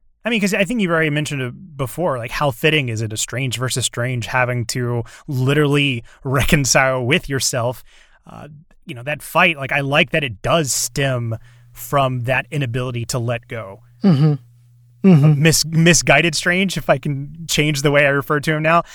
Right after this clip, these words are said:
Speaker 1: The misguided Strange, he even says, "I'm too far to change now," right after the quote-unquote good Strange says, "You need to let go." So it is the, the literal manifestation of that internal turmoil between them two.
Speaker 2: Yeah.
Speaker 1: And it was really fun to get to watch that fight.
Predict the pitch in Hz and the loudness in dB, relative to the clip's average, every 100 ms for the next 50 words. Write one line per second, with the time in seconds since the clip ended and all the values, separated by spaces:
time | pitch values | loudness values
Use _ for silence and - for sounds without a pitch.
0 | - 170 156 170 135 139 160 135 - 202 | -4 0 2 2 2 0 2 -2 -2 0
1 | 175 160 - - - 180 156 170 160 170 | 2 0 -4 -14 -8 -6 -4 -4 -2 -2
2 | 151 - 175 190 156 127 - 147 175 - | -2 -2 2 4 2 0 -2 2 2 0
3 | - 180 160 - 165 156 123 - 139 147 | 2 2 2 4 4 4 -2 -6 -6 -6
4 | 131 110 127 170 135 117 - _ - 123 | -6 -4 -2 0 0 -2 -6 _ -6 2
5 | 147 156 147 139 117 156 143 123 127 127 | 4 4 2 0 -4 -4 -2 -4 -6 -8
6 | 117 - 151 135 143 143 117 147 170 - | -6 -4 -4 -4 -4 -6 -4 -2 0 -2
7 | 139 127 127 - 131 110 139 139 131 139 | -6 -6 -6 -4 -2 -2 -2 -4 -2 -2
8 | 123 135 120 147 139 101 - - - - | 0 -2 -2 -2 -2 -4 -14 -20 -8 -2
9 | 156 147 156 175 135 117 139 139 135 127 | 0 0 2 2 0 -4 -4 -2 -4 -6
10 | - _ - 113 123 120 120 123 120 143 | -12 _ -14 -10 -8 -8 -10 -10 -6 -4
11 | 156 151 147 135 143 131 127 - 151 147 | -2 -4 -4 -4 -4 -4 -4 -2 0 0
12 | 135 117 113 123 120 120 120 - 143 139 | -4 -6 -2 -2 -2 -6 -10 -8 -6 -6
13 | 135 117 - 147 160 175 202 139 123 - | -8 -8 -4 -2 0 0 0 -2 -4 -2
14 | 147 147 113 107 101 117 - 190 139 123 | 0 0 0 -4 -6 -4 4 6 4 0
15 | 143 135 120 156 147 - 147 131 127 127 | -4 -2 0 0 0 0 0 0 -2 0
16 | 113 117 - 117 - - 113 - | 2 2 0 -4 -8 -10 -10 -12